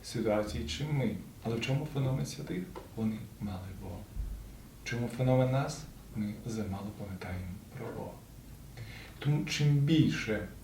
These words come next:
виходимо з своєї голови, а приходимо до Господа. І коли Бог є на першому місці, все буде на своїх місцях. Коли найперше шукаємо Царства Небесного, все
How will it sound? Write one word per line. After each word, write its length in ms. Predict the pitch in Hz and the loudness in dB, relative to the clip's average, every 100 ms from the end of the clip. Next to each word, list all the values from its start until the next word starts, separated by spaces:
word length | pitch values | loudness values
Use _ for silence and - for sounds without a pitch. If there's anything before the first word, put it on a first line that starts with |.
| - | -12
виходимо 440 | - 127 123 120 | -4 0 2 0
з 120 | 110 | -2
своєї 220 | 117 113 110 | 0 0 0
голови, 540 | 113 110 107 117 135 - - - - - - - - | 0 0 0 0 0 -2 -8 -12 -14 -16 -14 -12 -8
а 60 | |
приходимо 500 | - - - 101 101 | -6 -4 -2 0 0
до 80 | 101 | 0
Господа. 480 | - 107 - - 90 - - - - - - - | -2 -6 -6 -8 -10 -10 -14 -14 -14 -14 -14 -2
І 40 | |
коли 160 | 139 135 | 6 8
Бог 360 | 131 156 190 - | 10 10 10 6
є 280 | 127 110 101 - | 4 4 4 0
на 100 | 123 | 0
першому 460 | 127 127 - 117 117 | 4 4 4 2 2
місці, 320 | 156 156 107 | 2 0 -4
все 360 | - 113 104 - - - | -2 0 0 -2 -10 -4
буде 400 | 117 110 110 101 | 2 4 4 2
на 120 | 101 | 0
своїх 380 | - 104 104 127 | 0 -2 -2 -4
місцях. 460 | 107 - 151 110 - - - - - - | -6 0 2 2 -2 -12 -18 -18 -16 0
Коли 300 | 131 135 - - | 6 6 6 2
найперше 680 | 127 127 127 147 151 117 | 6 6 8 8 8 4
шукаємо 500 | 107 - 113 113 110 | -4 2 4 6 4
Царства 480 | 110 120 120 - 127 | 2 0 0 0 2
Небесного, 680 | 131 123 104 - 110 104 - | 2 2 0 0 0 0 -2
все 180 | - | -6